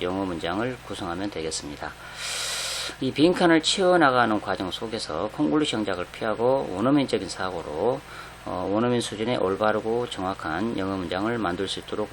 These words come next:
유도를 하고 있습니다. 이렇게 고민 고민하면서 빈칸을 치워나가는 과정 속에서 영작 실력이 부쩍부쩍 늘어날 것이라고 생각을 합니다.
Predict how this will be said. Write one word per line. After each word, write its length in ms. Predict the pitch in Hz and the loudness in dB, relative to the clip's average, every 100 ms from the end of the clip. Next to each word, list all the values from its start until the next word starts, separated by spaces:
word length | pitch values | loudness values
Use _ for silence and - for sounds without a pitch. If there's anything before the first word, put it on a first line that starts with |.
| 82 | -4
유도를 680 | 104 123 110 101 127 135 123 | -2 0 -2 -2 -2 -2 -4
하고 160 | 104 | -2
있습니다. 400 | 87 - 80 78 - - - - - | -2 -4 -6 -8 -8 -14 -16 -16 -8
이렇게 320 | - - 90 | -6 -2 -2
고민 480 | - 107 120 131 131 | 0 2 4 6 6
고민하면서 760 | 120 117 110 98 90 82 95 104 | 4 2 0 -2 -2 -2 -2 -2
빈칸을 420 | 104 104 107 101 | -6 -4 -4 -4
치워나가는 520 | - 127 117 98 101 | -2 -2 0 0 -2
과정 220 | 104 85 | -2 -6
속에서 380 | 85 78 80 107 | -8 -8 -6 -4
영작 240 | 90 92 101 | -4 -4 -6
실력이 520 | - 90 82 87 123 | -4 -4 -2 -4 -4
부쩍부쩍 680 | - - - 92 - 120 - | -4 -6 -6 -6 -4 -4 -4
늘어날 520 | 82 85 78 95 104 101 | -6 -4 -4 -4 -4 -8
것이라고 400 | - - 85 104 | -12 -8 -6 -6
생각을 340 | - 90 - | -6 -10 -10
합니다. 500 | 90 87 - 73 98 | -10 -10 -8 -4 -4